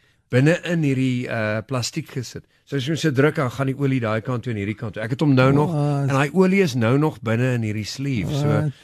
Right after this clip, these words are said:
Speaker 1: soos 'n collector's item, ja. Gepraat van, ehm, vinyl, het jy 'n paar daar by die huis?
Speaker 2: Ek, ek het 'n paar ouens, ek moet nog vir my 'n grammofoon kry. Ek het Chopin <laughs> en ek het een of twee Annie van Rooyen plate daar en ek het hele klomp plate van, ek dink, Mario Lanza.
Speaker 1: Mhm.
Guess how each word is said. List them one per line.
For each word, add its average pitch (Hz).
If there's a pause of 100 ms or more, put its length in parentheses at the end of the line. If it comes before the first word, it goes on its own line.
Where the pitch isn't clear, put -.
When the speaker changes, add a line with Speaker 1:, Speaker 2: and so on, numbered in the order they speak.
(240)
Speaker 1:
soos 143
'n 170
collector's 160
item, 151
ja. 82 (260)
Gepraat 208
van, 185
ehm, 156 (220)
vinyl, 151
het 143
jy 151
'n 123
paar 160
daar 143
by 113
die 101
huis? 80 (500)
Speaker 2:
Ek, 180
ek 170
het 208
'n 180
paar 185
ouens, 170
ek 160
moet 185
nog 175
vir 175
my 160
'n 135
grammofoon 151
kry. 107 (560)
Ek -
het 139
Chopin 135 (120)
<laughs> - (680)
en 151 (340)
ek 147
het 156
een 143
of 175
twee 151 (320)
Annie 156
van 147
Rooyen 135
plate 139
daar 123
en 131
ek 131
het 123
hele 139
klomp 135
plate 131
van, 123
ek 120
dink, 123
Mario 120
Lanza. 123
Speaker 1:
Mhm. 101